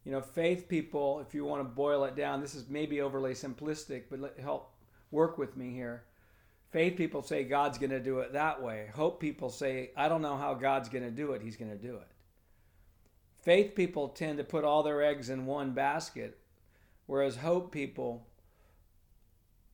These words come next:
believe they have a lot of options, that, that their future happiness is not dependent on one thing happening. Their future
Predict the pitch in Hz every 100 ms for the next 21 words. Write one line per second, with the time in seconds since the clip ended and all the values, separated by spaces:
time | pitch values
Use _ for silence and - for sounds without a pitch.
0 | _ _ _ _ _ _ _ _ - 156
1 | 156 135 131 131 127 131 127 117 127 131
2 | - - - - - - _ _ _ _
3 | _ _ _ _ _ - 135 135 123 165
4 | 131 139 131 - - _ _ _ - 135
5 | 135 135 156 143 139 147 147 139 127 127
6 | 131 117 127 135 123 120 160 180 175 127
7 | 120 120 135 131 117 147 123 120 143 147
8 | 104 95 113 127 156 156 151 135 120